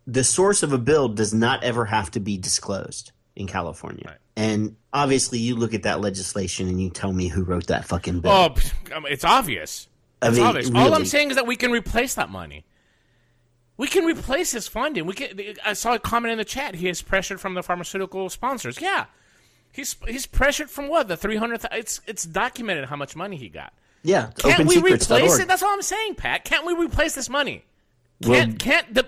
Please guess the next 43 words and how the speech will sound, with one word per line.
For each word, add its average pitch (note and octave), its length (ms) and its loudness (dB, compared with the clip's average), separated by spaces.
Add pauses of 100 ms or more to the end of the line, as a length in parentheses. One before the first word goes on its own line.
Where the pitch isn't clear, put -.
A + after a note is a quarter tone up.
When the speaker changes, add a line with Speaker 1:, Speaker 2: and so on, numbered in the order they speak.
Speaker 2:
the G#3 160 -12
sixty-five D4 480 0
percent C4+ 220 -2
of B3 40 -4
the B3 60 2
industry A#3+ 240 -2
is G#3+ 100 -2
in G#3+ 60 -4
California, G#3 460 2
according F#3+ 320 -2
to - 60 -8
some E3+ 180 -2
estimates. A2 460 -4 (360)
We A#3 180 -4
can't B3+ 400 -2
raise F#3+ 420 2
five F#3+ 220 2
hundred G3+ 220 -6
thousand F#3 260 -2
dollars E3+ 240 -2
through F#3 100 -4
a - 20 -10
political E3 380 -2
action F3 240 -4
committee E3 280 -6
to C#3+ 100 -12
give C3+ 200 -4
him? C4 180 -10 (480)
Speaker 1:
Well, C#3+ 100 -4
they D#3+ 120 4
have F#3 160 4
a C#3 60 4
hard D3 220 2
time D#3+ 260 0
funding, D3+ 520 2
uh, C#3+ 360 2 (420)
Speaker 2:
<laughs> - 440 -20
Speaker 1:
their D3+ 160 6
lobbyists, D#3+ 560 2
let C#3+ 140 -2
alone, D3 600 4
you A#2+ 100 2
know, A2 240 -2